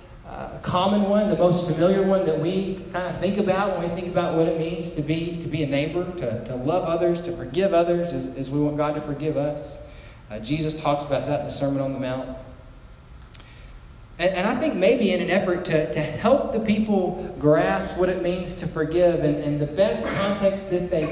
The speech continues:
could, apart from Christ, they, God gives this command in Leviticus sort of in,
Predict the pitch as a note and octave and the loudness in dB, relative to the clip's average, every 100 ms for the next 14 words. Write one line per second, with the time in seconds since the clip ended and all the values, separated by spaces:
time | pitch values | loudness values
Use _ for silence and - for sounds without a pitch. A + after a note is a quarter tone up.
0 | D3+ F#3+ - - - - - C3 C#3 - | 2 2 2 0 -4 -8 -6 -4 -2 4
1 | A3+ G#3+ D#3+ D3 - G#2 G2+ - - - | 4 2 -2 -4 -4 -4 -6 -6 -10 -10
2 | - - - - - - D#3 E3 D#3+ E3 | -12 -14 -12 -12 -12 -6 -2 -2 -2 -6
3 | - - F3+ F#3+ B3 C4+ G3 A#3 G#3 G#3 | -8 -10 -2 2 2 2 0 -2 0 0
4 | G#3 G3 F#3 F#3 F3+ F3 D#3+ D#3 D#3 D3+ | -2 0 2 2 2 2 2 2 2 0
5 | D3+ - - - F3 F3 D#3+ E3 F3 - | -2 -4 -8 0 2 2 2 0 -4 -6
6 | - | -12